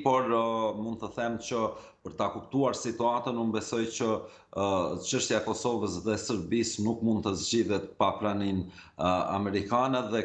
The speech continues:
kjo, uh, besoj që do të ndodhë dhe pse, uh, procesi kur është zhvendosur nga O K B-ja, uh, për shkak se para pavarësisë Kosovës kishim, uh, diskutime dhe dialog, uh, brenda proceseve që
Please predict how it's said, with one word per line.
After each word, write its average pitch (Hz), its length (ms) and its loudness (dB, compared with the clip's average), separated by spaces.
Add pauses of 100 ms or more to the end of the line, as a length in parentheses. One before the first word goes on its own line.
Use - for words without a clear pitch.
kjo, 107 220 2 (460)
uh, 90 200 0 (120)
besoj 104 320 0 (240)
që 101 240 -2
do 101 120 2
të 92 160 0
ndodhë 117 440 2
dhe 104 160 2
pse, 113 200 2 (120)
uh, 87 520 0 (160)
procesi 110 640 0
kur 98 200 0
është 92 300 -4
zhvendosur 101 800 0
nga 92 160 2 (200)
O 95 160 0
K 98 160 -4
B-ja, 98 400 2
uh, - 640 -8
për 92 100 -4
shkak 98 240 -2
se 101 140 0 (100)
para 98 240 2
pavarësisë 98 540 -2
Kosovës 101 500 -2
kishim, 98 480 0
uh, 90 480 0
diskutime 98 640 0
dhe 92 220 0
dialog, 101 500 2
uh, - 560 -4
brenda 101 400 2
proceseve 98 640 0
që 98 160 0